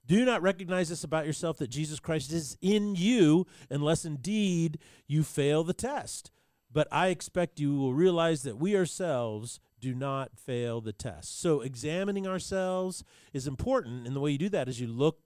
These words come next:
back in your past over a time period, and you evaluate, you put yourself to the test. How did I do? And y-, you don't have to share that with anybody. Maybe you just share it with yourself or you share it with the Lord.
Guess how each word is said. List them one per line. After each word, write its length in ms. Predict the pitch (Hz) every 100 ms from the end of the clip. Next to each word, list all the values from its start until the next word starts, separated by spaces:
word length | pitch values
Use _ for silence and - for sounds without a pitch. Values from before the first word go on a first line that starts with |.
| -
back 360 | 123 120 135 -
in 220 | 127 147
your 100 | 185
past 600 | - 120 87 110 - - _ - _
over 240 | 127 120
a 60 | 147
time 320 | - 131 120
period, 640 | - 117 98 104 143 170 190 _ _ _ _
and 560 | 143 143 139 135 135 139 - _
you 180 | 139 160
evaluate, 1000 | 131 170 175 240 247 202 170 139 98 92
you 180 | 127 151
put 280 | 143 165 -
yourself 440 | 185 180 170 160 -
to 100 | 165
the 80 | 160
test. 380 | 247 180 -
How 160 | - 196
did 140 | 226
I 120 | 220 214
do? 460 | 226 254 107 - _ _ _ -
And 380 | 147 156 156 147 _
y-, 80 | -
you 200 | 135 151
don't 100 | 185
have 80 | 254
to 60 | -
share 180 | 226 190
that 140 | 160
with 120 | 135
anybody. 420 | 139 127 123 147 220
Maybe 240 | 147 147
you 180 | 151 151
just 200 | 147 -
share 160 | 151
it 60 | 160
with 100 | 135
yourself 580 | 110 - 165 214 208 -
or 220 | 107 101
you 100 | 98
share 220 | - 139
it 80 | 147
with 140 | 131
the 60 | 127
Lord. 380 | 117 156 208